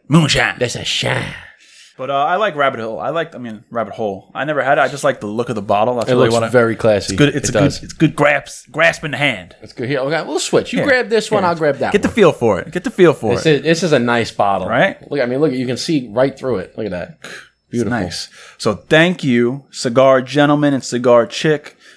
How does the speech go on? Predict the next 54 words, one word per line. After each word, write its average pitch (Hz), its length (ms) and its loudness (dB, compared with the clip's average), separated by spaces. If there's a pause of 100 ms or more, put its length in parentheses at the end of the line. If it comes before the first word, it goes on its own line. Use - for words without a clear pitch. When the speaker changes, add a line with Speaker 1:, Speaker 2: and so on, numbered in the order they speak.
(120)
Speaker 1:
for 123 240 -2
these 110 240 -4
lovely 117 580 0
bottles, 98 640 0
which - 260 -8
we'll, 110 200 -2 (1040)
we 143 80 -4
will 220 140 2
be 254 160 6
enjoying 208 400 8
today. 98 400 -2 (160)
Speaker 2:
Yeah, 196 100 -2
Speaker 1:
So 196 160 6
Speaker 2:
we're 139 80 2
both 233 260 4
gonna 190 140 0
try 170 300 4
them, 113 120 2
actually. 104 300 -6
So 117 240 -4
we're 117 160 -4
gonna 143 140 -2
start, 185 320 4
like, 139 180 -2
one 170 160 2
person 180 280 0
gonna 165 80 0
start 160 260 4
with 143 100 -8
one, 156 220 0
the 143 60 0
other 143 120 2
with 135 140 -4
the 143 100 -2
other. 147 320 0
Speaker 1:
Yeah. 127 420 0
Speaker 2:
And 123 140 0
then 131 100 2
we're 135 100 -2
gonna 120 340 0
Speaker 1:
Kinda - 140 -20
Speaker 2:
taste 143 260 0
it 135 60 0
Speaker 1:
flip-flop. 120 240 -2
Speaker 2:
and 123 100 -8
flip-flop 120 460 -4
it. - 80 -18
So 101 180 -6
Speaker 1:
Take 143 100 -2
a 143 60 4
little 135 140 6
swig 143 220 0
of 123 100 4
water. 131 380 4